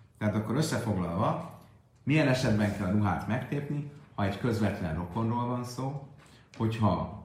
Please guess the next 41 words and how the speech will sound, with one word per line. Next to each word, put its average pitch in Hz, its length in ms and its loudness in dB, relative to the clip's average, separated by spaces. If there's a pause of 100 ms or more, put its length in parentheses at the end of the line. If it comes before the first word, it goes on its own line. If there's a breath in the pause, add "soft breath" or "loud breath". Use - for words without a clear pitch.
(100)
egy 87 180 2
nagy 104 340 4
tóratudós 95 640 -2
rabbiról 113 420 -2
van 113 160 -6
szó, 131 440 -6 (340 loud breath)
hogyha 110 260 0
egy 95 240 2
jó 156 200 6
emberről 104 540 4
van 90 180 2
szó, 110 240 -2
aki 107 420 -2
ugyan 95 200 0
nem 123 240 2
tóratudós, 92 580 -2
de 87 80 -2
egy, 87 300 -4 (440 loud breath)
egy 87 140 2
jó, 110 240 6
jó 113 220 6
ember 87 480 4
az, 90 120 -4
aki 78 220 -8
meghalt, 110 500 -2
vagy 170 300 2
hogyha - 280 -4
ott 123 180 0
vagyunk 92 360 0
valakinek 90 720 -4
a 80 300 -6 (200)
halál 82 400 -2
pillanatában, 87 920 -4 (540 loud breath)
eh, 87 200 0
valaki 95 340 2
mellett 85 420 0
a 80 40 -6
halál 76 460 -2
pillanatában, 110 640 0
akkor 80 220 -4
ugyancsak, 82 520 -4